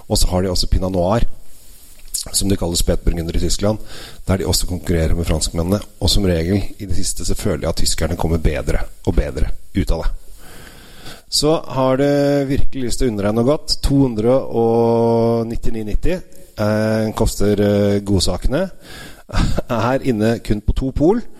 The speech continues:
så hvis du bor i nærheten av Moss eller Gran på Hadeland, så er du heldig. Hvis ikke, så er det kjempelett å bestille dette på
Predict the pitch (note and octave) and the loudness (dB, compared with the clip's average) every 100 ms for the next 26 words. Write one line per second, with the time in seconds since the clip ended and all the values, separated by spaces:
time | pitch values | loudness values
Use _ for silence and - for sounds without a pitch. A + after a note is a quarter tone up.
0 | - - - - - A#2 A2 B2+ A#2 A#2+ | -12 -12 -12 -12 -2 0 2 0 0 2
1 | G#2+ F#2+ A#2+ A#2+ F3 - - - G#2+ A2 | 0 0 0 0 0 0 -2 -2 -2 0
2 | G#2+ G2 G#2 G#2 G#2+ G2+ F#2+ C#3 G#3+ - | 2 0 -2 -2 -2 -2 0 -2 -2 -2
3 | - A#2 G2+ G#2+ A2 F#2 F3+ F#2+ - G#2 | 0 2 2 0 0 0 0 -2 -6 -2
4 | - - - - - - - - - - | 0 2 0 -2 -2 4 4 4 0 0
5 | G3+ - F#2+ F2+ - D#2+ E2+ E2+ - F2 | 0 -2 -2 0 0 0 2 2 2 0
6 | - - - F2 | -4 -8 -2 2